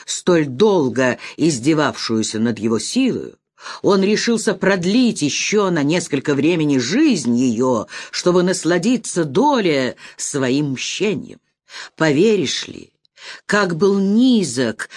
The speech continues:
великий Карл двенадцатый в эти минуты? Если попадутся его величеству эти строки, пускай насытит он вновь жажду крови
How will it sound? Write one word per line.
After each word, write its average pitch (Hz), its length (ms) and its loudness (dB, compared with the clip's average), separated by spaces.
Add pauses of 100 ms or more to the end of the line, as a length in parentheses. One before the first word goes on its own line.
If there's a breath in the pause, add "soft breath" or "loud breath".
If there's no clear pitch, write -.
(160 loud breath)
великий 190 1000 2
Карл 208 460 0
двенадцатый 180 1120 -4 (200 loud breath)
в 120 140 -2
эти 123 240 -2
минуты? 110 480 -4 (920)
Если 151 720 2 (240 loud breath)
попадутся 165 760 2
его 117 220 2
величеству 113 640 0
эти 107 180 -2
строки, 175 640 -2 (280 loud breath)
пускай 277 520 2
насытит 233 720 0
он 139 180 2
вновь 160 480 0 (220 loud breath)
жажду 156 580 0
крови 185 800 2